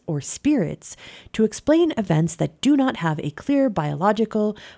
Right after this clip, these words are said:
or psychological explanation, a tendency that is especially acute for harmful events. And so one good example of such an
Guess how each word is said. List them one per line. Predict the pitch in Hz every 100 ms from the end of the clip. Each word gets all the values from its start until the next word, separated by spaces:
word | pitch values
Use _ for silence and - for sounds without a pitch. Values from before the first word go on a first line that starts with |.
| _
or | 202 202
psychological | - 165 170 190 151 147 160 160 -
explanation, | 165 - - 151 240 254 - - - _ _ _ - - - - - _ _
a | -
tendency | 208 - 320 330 277 151 147 -
that | - 170 -
is | 180 170 - -
especially | 185 - - - 311 247 190 185
acute | - - 151 -
for | - 262
harmful | - 151 160 - 143 -
events. | 143 135 190 170 - - - - _ _ _ _ _ _ _ - - - _ -
And | 208
so | 202 208 190 185 180
one | 185 240 294
good | 269
example | 214 165 156 143 156 151
of | 160
such | 151 156 147 -
an | 170